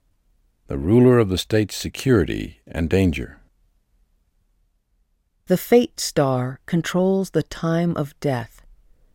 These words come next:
Speaker 2: This is a final summation of the chapter. Knowledge of the military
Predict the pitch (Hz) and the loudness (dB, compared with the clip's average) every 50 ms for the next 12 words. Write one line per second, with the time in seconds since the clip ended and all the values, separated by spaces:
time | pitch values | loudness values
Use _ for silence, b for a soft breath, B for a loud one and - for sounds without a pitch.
0 | _ _ _ _ _ _ _ - - 156 180 220 - - 202 180 175 - - - | _ _ _ _ _ _ _ -12 0 2 4 4 4 2 -2 -2 -2 -2 -2 0
1 | 170 165 170 165 170 165 160 - - 170 165 151 139 135 131 - - 135 131 - | 2 2 2 2 0 0 -2 -2 -2 -2 0 0 -2 -2 -4 -4 -6 -6 -6 -6
2 | - 135 139 135 131 - - 139 123 120 - - - - - - _ _ _ _ | -8 -8 -8 -8 -8 -6 -6 -6 -6 -8 -8 -12 -14 -14 -14 -16 _ _ _ _
3 | _ _ _ _ _ _ _ _ - - - _ _ _ _ _ _ _ _ _ | _ _ _ _ _ _ _ _ -20 -20 -20 _ _ _ _ _ _ _ _ _
4 | _ - - - - - _ _ _ _ _ _ _ - 151 156 165 202 226 233 | _ -20 -20 -20 -20 -20 _ _ _ _ _ _ _ -2 2 2 4 4 4 4
5 | 240 190 - - 175 165 196 175 165 165 165 156 151 135 - - 127 123 117 117 | 2 2 2 0 0 2 2 2 4 4 4 2 2 0 -2 -4 -4 -4 -4 -4
6 | 120 123 - | -6 -8 -10